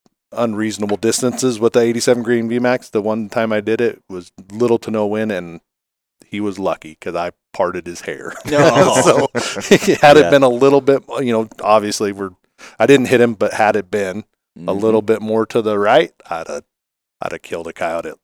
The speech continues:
Speaker 1: almost a thousand yards.
Speaker 2: Wow. That's
Speaker 1: With
Speaker 2: a
Speaker 1: the
Speaker 2: poke.
Speaker 1: eighty-seven grain V max.
Speaker 2: You
Speaker 1: So.
Speaker 2: know what? I think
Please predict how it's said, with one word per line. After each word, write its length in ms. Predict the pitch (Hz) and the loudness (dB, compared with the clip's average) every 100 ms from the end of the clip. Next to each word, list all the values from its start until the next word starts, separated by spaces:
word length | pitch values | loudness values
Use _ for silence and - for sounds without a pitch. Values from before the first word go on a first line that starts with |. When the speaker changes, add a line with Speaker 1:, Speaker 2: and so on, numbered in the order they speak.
| _ | _
Speaker 1:
almost 280 | - 95 87 | -10 -10 -10
a 40 | 90 | -10
thousand 360 | - 78 80 73 | -10 -10 -12 -18
yards. 360 | - - - | -20 -20 -20
Speaker 2:
Wow. 520 | - 156 156 156 - - - - | -12 -8 -4 -4 -2 -4 -4 -8
That's 180 | 87 90 | -8 -6
Speaker 1:
With 140 | 95 | -4
Speaker 2:
a 40 | 104 | -2
Speaker 1:
the 60 | |
Speaker 2:
poke. 60 | 95 | -2
Speaker 1:
eighty-seven 380 | 95 101 110 98 | -2 -2 -2 -4
grain 200 | 95 92 | -8 -10
V 120 | 85 | -12
max. 380 | 78 71 - _ - | -16 -16 -18 _ -8
Speaker 2:
You 60 | |
Speaker 1:
So. 40 | 90 | -4
Speaker 2:
know 120 | 101 | -2
what? 280 | 95 107 - | 2 2 2
I 120 | 90 | -4
think 360 | - 143 127 | -4 -4 -6